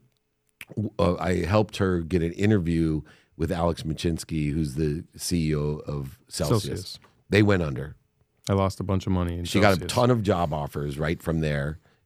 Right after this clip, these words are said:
Speaker 1: uh, in digital marketing. And Justin, my head of media,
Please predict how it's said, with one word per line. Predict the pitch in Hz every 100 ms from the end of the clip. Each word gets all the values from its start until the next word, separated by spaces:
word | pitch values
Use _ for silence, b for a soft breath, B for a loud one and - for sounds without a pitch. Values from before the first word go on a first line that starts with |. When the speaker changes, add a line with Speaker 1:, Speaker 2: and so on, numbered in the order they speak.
| -
Speaker 1:
uh, | 76 73 -
in | 95 98
digital | 101 95 98
marketing. | 85 78 73 71 71 69 b b b -
And | 85 85 73
Justin, | 101 110 - 78 78
my | 73
head | 76 85
of | 80
media, | 92 82 73 73